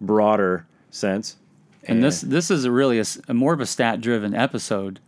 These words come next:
Speaker 1: Yes.
Speaker 2: So this, this blog, this particular blog post will have numbers and stats, because we, a lot of our episodes we base around our research with students. And one of the things that, that's interesting that we're learning about is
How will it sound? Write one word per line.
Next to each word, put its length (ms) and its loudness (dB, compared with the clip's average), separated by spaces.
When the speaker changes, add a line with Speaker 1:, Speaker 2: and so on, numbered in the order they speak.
Speaker 1:
Yes. 320 -4
Speaker 2:
So 240 0
this, 400 0
this 300 -2
blog, 500 0
this 140 -2
particular 440 -4
blog 320 -2
post 320 -4
will 180 0
have 440 -2
numbers 480 2
and 120 0
stats, 520 -2
because 460 -2
we, 380 0
a 60 -6
lot 220 2
of 80 0
our 100 4
episodes 540 0
we 160 2
base 440 0
around 380 0
our 140 0
research 440 -2
with 140 0
students. 380 -2
And 120 -2
one 120 2
of 80 2
the 20 0
things 160 2
that, 180 2
that's 280 0
interesting 440 -2
that 200 -2
we're 200 0
learning 420 0
about 360 -4
is 220 -6